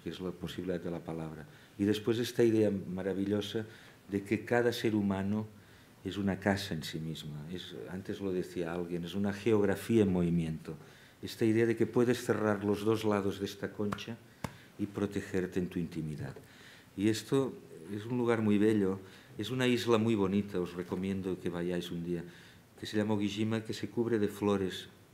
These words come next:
cada año y van muchos visitantes. Delante de la casa para el ferry, que viene de Takamatsu, que es una ciudad más grande. Y vienen muchos visitantes.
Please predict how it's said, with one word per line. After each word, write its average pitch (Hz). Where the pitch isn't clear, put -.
cada 92
año 95
y 92
van 104
muchos 110
visitantes. -
Delante 113
de 113
la 101
casa 110
para 95
el 87
ferry, 78
que 95
viene 98
de 95
Takamatsu, 90
que 85
es 85
una 87
ciudad 87
más 80
grande. 71
Y 107
vienen 110
muchos 104
visitantes. 85